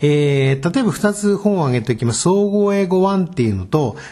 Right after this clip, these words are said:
ブレイクスルー総合英語っていうのがあります。これは総合英語というよりは文法の本なんですね。ただ、あの、文法に対する解説の記述も大変いいので、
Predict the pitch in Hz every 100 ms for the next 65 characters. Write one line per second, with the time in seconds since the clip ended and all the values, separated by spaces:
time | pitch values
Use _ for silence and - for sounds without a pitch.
0 | - 131 190 196 - 196 196 196 190 185
1 | 196 185 131 127 - 156 156 151 117 101
2 | 92 98 - - _ _ _ _ _ _
3 | - 185 220 220 220 220 214 214 - 170
4 | 214 240 247 254 226 - 156 151 170 160
5 | 123 139 147 127 120 160 165 196 196 185
6 | 202 190 147 104 92 85 90 - 127 151
7 | - _ - 214 208 170 175 202 226 220
8 | 220 220 220 220 165 151 151 160 151 156
9 | 156 156 147 175 185 190 196 127 120 135
10 | 101